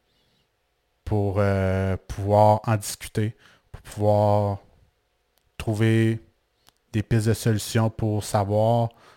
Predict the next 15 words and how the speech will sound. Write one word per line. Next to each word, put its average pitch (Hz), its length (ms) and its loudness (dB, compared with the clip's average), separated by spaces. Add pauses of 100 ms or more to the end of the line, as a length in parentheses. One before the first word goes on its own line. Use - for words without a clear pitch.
(180)
pour - 220 -10
connaître, 104 500 -2
pour - 160 -14
te - 80 -2
connaître 110 420 0
toi-même, 110 600 0 (1900)
pour - 160 -6
pouvoir 107 680 6
avoir 107 280 2
une 107 100 0
meilleure 117 380 4
gestion 123 560 -2
de 104 100 0
cette - 240 -6
émotion-là, 113 680 0